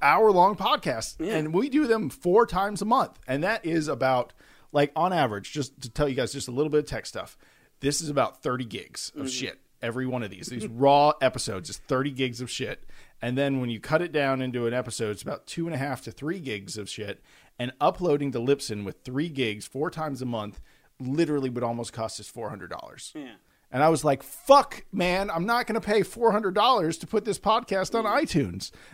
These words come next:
Speaker 1: Maybe I'm exaggerating those numbers, but it was definitely over a hundred dollars.
Speaker 2: Yeah.
Speaker 1: And we could not afford to do that
Speaker 2: Mm-hmm.
Speaker 1: every month. Like,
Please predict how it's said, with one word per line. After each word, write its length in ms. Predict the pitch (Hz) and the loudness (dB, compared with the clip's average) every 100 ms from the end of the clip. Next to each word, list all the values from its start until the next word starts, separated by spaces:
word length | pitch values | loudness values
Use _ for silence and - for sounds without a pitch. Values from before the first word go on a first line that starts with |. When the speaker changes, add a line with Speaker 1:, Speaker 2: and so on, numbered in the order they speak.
| - | 2
Speaker 1:
Maybe 220 | 190 220 | 4 4
I'm 140 | 185 | 2
exaggerating 440 | 143 135 131 131 120 | 4 6 6 4 -2
those 140 | 107 | -2
numbers, 300 | 120 110 101 | -4 -4 -2
but 120 | 143 | 0
it 40 | 147 | 2
was 120 | 123 | 2
definitely 340 | 131 120 117 | 0 -2 -4
over 160 | 95 98 | -10 -10
a 20 | |
hundred 240 | 101 82 71 | -14 -16 -14
dollars. 340 | 69 65 143 | -14 -10 -8
Speaker 2:
Yeah. 80 | 120 | -4
Speaker 1:
And 100 | 127 | -4
we 80 | 143 | -4
could 140 | 123 | -4
not 220 | 110 104 | -4 -6
afford 260 | 92 101 92 | -8 -12 -14
to 80 | - | -14
do 140 | - | -14
that 280 | 90 82 - | -14 -14 -16
Speaker 2:
Mm-hmm. 300 | 123 120 117 120 | -16 -16 -8 -4
Speaker 1:
every 300 | 117 95 90 | -4 -4 -12
month. 280 | 69 - | -14 -14
Like, 140 | - | -12